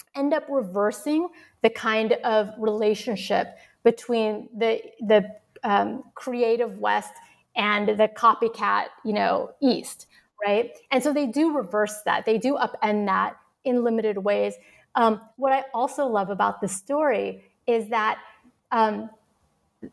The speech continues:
the Balenciaga bag actually becomes devalued, right? Because the Thai consumers somehow have managed to turn the, their memes, the memes that they're creating to call it Balenciaga, these are going viral now, right? They've,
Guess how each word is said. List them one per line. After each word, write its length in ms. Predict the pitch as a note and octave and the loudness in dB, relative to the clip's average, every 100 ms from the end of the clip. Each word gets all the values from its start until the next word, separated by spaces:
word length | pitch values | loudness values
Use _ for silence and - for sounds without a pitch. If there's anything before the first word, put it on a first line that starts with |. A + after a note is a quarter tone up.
| _ _ | _ _
the 80 | B3+ | -4
Balenciaga 880 | B3+ C4 D#4 D#4+ D#4 C4+ A3+ G#3+ G3 | 2 2 0 -4 -2 0 0 -2 0
bag 260 | G#3 G#3+ - | 0 0 0
actually 360 | A#3 A#3 A#3+ | -2 -2 -2
becomes 420 | A3+ - - G#3+ D#3+ | 0 -2 0 0 0
devalued, 920 | - G3 F#3+ F#3 E3 F#3 F#3+ - - _ _ _ - | 2 2 2 0 0 0 -2 -6 -12 _ _ _ -2
right? 300 | A3+ A#3 A#3 - - | 0 0 -4 -16 -4
Because 320 | C4+ C#4 B3+ | 0 0 0
the 120 | C4 | -2
Thai 500 | B3 - C4 C4 C#4+ | -4 -4 0 2 0
consumers 680 | C#4 C4+ B3 B3 A#3+ A#3+ G3+ | 0 -6 -2 0 2 2 -2
somehow 480 | - A#3 C#4 C#4 A#3+ | 0 -2 2 0 0
have 80 | G#3 | -2
managed 560 | G#3+ G#3+ B3+ G#3+ G3 - - | 0 2 2 -2 -4 -18 -18
to 140 | - A#3 | 2 2
turn 640 | - - C#4+ D4+ D4 C#4+ - _ | 2 -2 0 2 0 -4 -10 _
the, 200 | A#3+ C#4 | 0 0
their 200 | A#3 A#3 | 0 0
memes, 560 | A3+ A3+ A#3+ A3 G3 F#3+ | 0 0 0 -2 -4 -4
the 100 | G#3+ | -2
memes 260 | A3 A3+ A3+ | 0 0 0
that 120 | A#3 | -2
they're 140 | G#3+ | -2
creating 480 | G3 A3+ G#3+ G#3 G#3 | -4 0 2 2 -2
to 60 | F#3+ | -6
call 180 | G#3 | -2
it 100 | G3+ | 0
Balenciaga, 640 | - G#3 G3 A3 G#3+ A#3 A#3 - _ - | 0 -4 -4 -2 0 -2 -6 -12 _ 2
these 160 | F4 | 2
are 80 | F#4+ | 2
going 340 | C#4 A3+ F#3+ | -2 -2 -4
viral 500 | D#3+ F#3+ G3+ G3 - F#3 | 0 0 2 0 -4 -4
now, 320 | F#3 - - _ _ _ | -2 -2 -4 _ _ _
right? 300 | G#3 G#3 A#3 - - | -2 0 0 -4 0
They've, 240 | C#4+ B3+ | 0 0